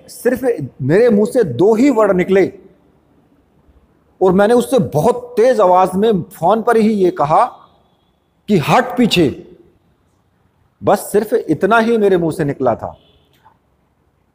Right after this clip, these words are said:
और उसके बाद वो लड़का कहने लगा कि "गुरुजी, मुझे क्यों धमका रहे हो आप?"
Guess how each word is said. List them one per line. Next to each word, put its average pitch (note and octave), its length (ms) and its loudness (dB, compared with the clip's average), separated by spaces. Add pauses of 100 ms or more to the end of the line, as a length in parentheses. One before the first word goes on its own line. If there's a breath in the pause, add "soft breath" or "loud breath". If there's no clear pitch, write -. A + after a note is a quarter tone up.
(720)
और G#3 200 2 (920)
उसके A#3+ 500 0
बाद B2+ 400 2 (1160)
वो C#3+ 160 0
लड़का D3+ 260 2
कहने D#3+ 240 -2
लगा D#3 240 2
कि E3 160 -4
"गुरुजी, E3 680 -2 (160)
मुझे E3 320 -2
क्यों F#3+ 260 -2
धमका D3 340 0
रहे A#2+ 180 0
हो A2+ 100 2
आप?" A#2 280 -2